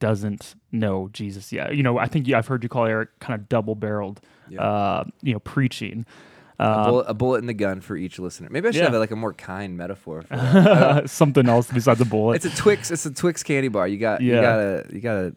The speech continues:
Speaker 1: You got the two sides.
Speaker 2: Yeah, the two sides.
Speaker 1: Yeah, yeah. But I just, I love that she just recognized, she said, you know, "This is such a big mission field here." And so I recognize that, the,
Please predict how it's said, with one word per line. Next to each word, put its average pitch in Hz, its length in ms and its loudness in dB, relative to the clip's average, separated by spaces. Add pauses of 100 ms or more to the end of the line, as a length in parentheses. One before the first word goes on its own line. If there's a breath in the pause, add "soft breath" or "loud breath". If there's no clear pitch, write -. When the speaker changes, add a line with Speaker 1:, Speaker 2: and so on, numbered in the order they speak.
(100)
Speaker 1:
You 127 60 -6
got 120 120 -2
the 98 60 -12
two 117 140 -8
sides. 107 380 -10
Speaker 2:
Yeah, 98 80 -2
the 87 80 -4
two - 140 -16
sides. - 440 -14
Speaker 1:
Yeah, 165 360 8
yeah. 117 240 6
But 147 160 2
I 147 80 6
just, 165 280 0
I 147 100 4
love 135 200 4
that 123 160 4
she - 160 0
just 117 180 -4
recognized, 113 500 -2
she - 60 -14
said, 110 280 -2
you 123 80 4
know, 117 80 4
"This 110 240 -2
is 113 60 -6
such - 260 -2
a - 20 0
big 113 320 0
mission 110 460 -2
field 117 320 2
here." 135 260 -2
And 117 160 -4
so - 100 -4
I 113 100 2
recognize 110 600 -2
that, 113 260 -4
the, 113 140 -2